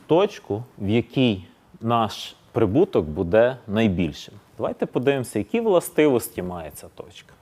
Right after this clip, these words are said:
Коли ми підходимо до цієї точки зліва, ми бачимо, що функція що робить?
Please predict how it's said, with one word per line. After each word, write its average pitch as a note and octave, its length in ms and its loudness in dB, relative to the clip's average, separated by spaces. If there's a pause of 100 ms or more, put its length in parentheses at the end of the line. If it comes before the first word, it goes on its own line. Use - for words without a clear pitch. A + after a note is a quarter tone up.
(160)
Коли C#3 240 2
ми B3 120 0
підходимо E3+ 600 2
до A#2 140 2
цієї A#2 460 2
точки A2+ 540 0
зліва, C#3+ 540 0 (480)
ми - 100 -4
бачимо, A2+ 480 2
що - 180 -4
функція D3+ 640 0
що C#3 320 4
робить? F3 420 4